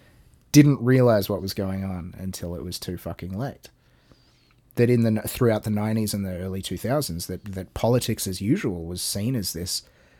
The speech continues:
uh, acceptable state of affairs.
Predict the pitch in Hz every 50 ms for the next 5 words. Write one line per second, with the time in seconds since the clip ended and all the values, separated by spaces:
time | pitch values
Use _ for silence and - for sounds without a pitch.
0 | _ _ _ _ - - 196 95 95 101 - - - - - - 120 - - -
1 | 127 127 113 110 - - - 107 98 101 101 95 92 90 - - - 151 165 123
2 | 73 57 - - - -